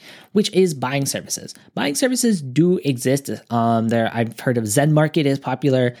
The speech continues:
Buy E is popular, things like that. And they will do things like buy things from Surugaya for you and forward it to you. They'll buy things like med-, from Medicari with, and forward them to you. I would just tell you, I think that this is a really cool service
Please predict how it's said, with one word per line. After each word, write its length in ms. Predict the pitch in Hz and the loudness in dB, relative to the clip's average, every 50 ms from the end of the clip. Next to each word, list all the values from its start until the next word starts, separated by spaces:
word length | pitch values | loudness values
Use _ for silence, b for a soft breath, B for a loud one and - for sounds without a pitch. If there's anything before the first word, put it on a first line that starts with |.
| B B B | B B B
Buy 440 | - 113 101 117 123 127 139 143 139 | -8 -4 -2 0 2 2 2 2 0
E 340 | 127 131 135 139 151 151 156 - | 0 2 2 4 4 4 4 2
is 120 | 147 143 | 0 0
popular, 680 | 143 - 135 123 - - 139 131 127 127 123 120 117 B B B | 0 -2 -6 -6 -2 0 0 2 4 4 4 2 0 B B B
things 200 | - 185 175 160 | -2 0 0 2
like 100 | 165 143 | 0 0
that. 160 | 135 139 131 | -2 -2 -2
And 100 | 113 143 | 0 2
they 140 | 165 180 185 | 2 4 4
will 100 | 170 170 | 4 2
do 220 | 151 147 165 165 | 2 2 2 2
things 320 | 160 165 147 143 143 - 165 | 2 0 0 0 0 0 0
like 180 | 185 208 175 | 0 0 0
buy 180 | - 139 120 123 | 0 -2 -4 -2
things 260 | 120 - 123 117 - | -2 -2 -2 -2 -2
from 100 | - 110 | -4 -6
Surugaya 500 | - - 113 104 107 127 127 131 131 123 | -4 -4 -4 -2 0 2 2 2 2 2
for 160 | - - 131 | 2 0 2
you 240 | 123 123 123 123 127 | 2 4 4 2 2
and 180 | 127 117 120 - | 0 -2 -4 -2
forward 220 | - 123 123 117 | 2 2 2 2
it 120 | 113 - - | 2 -2 -4
to 120 | - 107 | -6 -6
you. 160 | 98 98 95 B B B B B - | -4 -6 -6 B B B B B 0
They'll 120 | 139 139 | 0 2
buy 260 | 123 135 127 127 135 | 2 2 0 0 0
things 300 | 127 - 131 123 123 120 | 0 0 0 0 0 0
like 160 | 127 110 107 - | 0 -2 -2 -2
med-, 280 | 113 117 117 - - - | -2 -2 -2 -4 -6 -8
from 240 | - - 120 117 117 | -2 0 0 2 2
Medicari 580 | 117 110 113 - - 180 165 165 160 160 165 B B B B B B B - | 2 0 0 0 2 2 4 4 4 2 0 B B B B B B B -4
with, 280 | 135 135 131 120 117 - | 0 0 0 0 -2 -2
and 320 | 127 131 127 123 123 110 - _ - - | 0 0 2 2 0 -2 -6 _ -20 -16
forward 220 | - - 143 131 120 | -2 0 2 2 2
them 140 | 113 107 107 | 0 -2 -4
to 120 | - 113 | -4 -6
you. 200 | 110 113 - - B B B B B B B B B | -6 -6 -8 -10 B B B B B B B B B
I 100 | - 147 | 0 0
would 260 | 160 170 196 214 214 | 2 4 2 2 2
just 360 | 185 170 190 196 196 196 - _ _ _ _ - | 2 2 2 2 0 0 -4 _ _ _ _ -14
tell 320 | - - - - 165 180 | -12 -8 -2 0 0 2
you, 320 | 190 208 233 254 294 302 - _ _ _ - - | 2 2 2 2 2 0 -4 _ _ _ -4 -2
I 60 | 202 | -2
think 220 | 202 - 233 208 - | -2 -2 -2 -2 -2
that 140 | 180 - | -2 -2
this 180 | - 170 160 - | 0 -2 0 0
is 220 | 160 151 147 139 - | 0 0 0 -2 -2
a 80 | - 147 | -4 -4
really 440 | 131 127 135 185 208 202 208 208 185 | -4 -2 0 2 2 2 2 0 -2
cool 360 | - - - 175 170 165 156 | -2 0 0 2 2 2 0
service 500 | - 139 131 139 165 185 190 - - | 2 2 2 2 2 0 -2 -4 -8